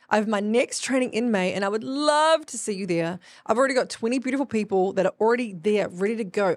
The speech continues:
And I'm so excited. This is gonna be my biggest one yet. I can already feel it in my bones. I'm so excited to deliver this. And so, beautiful souls, as you know,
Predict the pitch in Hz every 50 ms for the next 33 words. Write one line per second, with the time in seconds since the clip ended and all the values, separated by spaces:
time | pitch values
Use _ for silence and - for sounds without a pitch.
0 | - _ - 269 294 240 _ _ _ 294 320 - _ _ _ - 370 415 392 311
1 | 202 175 _ _ _ _ - - 220 226 226 220 226 - - - 226 220 220 220
2 | - 214 185 170 165 - 175 - _ _ _ _ _ _ _ _ _ _ - 214
3 | 233 240 226 214 262 254 254 269 277 254 220 180 165 208 220 226 214 220 208 190
4 | 190 190 - - 170 196 208 220 240 247 - - _ _ - 311 320 349 381 392
5 | 403 370 359 320 277 254 202 202 190 185 185 185 196 233 302 - - - - -
6 | _ _ _ _ _ _ _ _ - 214 220 226 208 - - - - - 254 247
7 | 247 240 - - - 269 226 - - - 208 175 170 170 175 175 170 185 - _
8 | - - 220 208 269 240 202 175 185 175 175 170 180 175 - - - - - _
9 | _ _ _ _ _ - _ - 233 240 240 - 277 269 254 262 262 269 269 262
10 | - 226 190 165 170 165 - - - - - - _ _ - 208 247 254 233 277
11 | 269 277 247 214 202